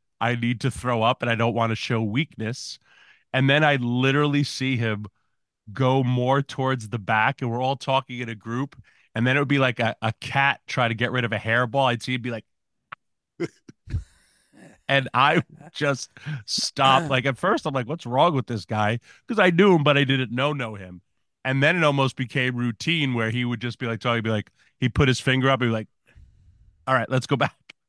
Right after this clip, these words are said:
And, but back then I didn't know it was anxiety. It was just like, you know, we just call it, listen, man, the, you know, our generation, you know, when Bully said, "Gun to your head,"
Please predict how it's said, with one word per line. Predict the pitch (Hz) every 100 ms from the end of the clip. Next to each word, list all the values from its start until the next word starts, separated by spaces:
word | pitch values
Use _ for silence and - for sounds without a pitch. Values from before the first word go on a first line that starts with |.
| _ _ _ _ -
And, | 143 127 120 110 98 _ _ _ _ -
but | 135 127 _ _
back | 117 143 139
then | 113 160 160
I |
didn't | 131 143
know | 139 139
it |
was | 135 127
anxiety. | 131 131 123 143 175 117
It |
was | 113 113
just | 120 127
like, | 110 - -
you | 135
know, | 110
we | 113 123
just | 139
call | - 135 131
it, | - _ _ _ _ _ _ -
listen, | 135 - 101
man, | 101 101 104
the, | 107 -
you | -
know, | 110 104
our | 127 139
generation, | 131 131 123 117 117 110 104 101
you | 104
know, | 104
when | 101
Bully | 120 120
said, | - 110 101 95 _ _ - 117
"Gun | 123 139 135
to | 123
your | 113 107
head," | 107 101 98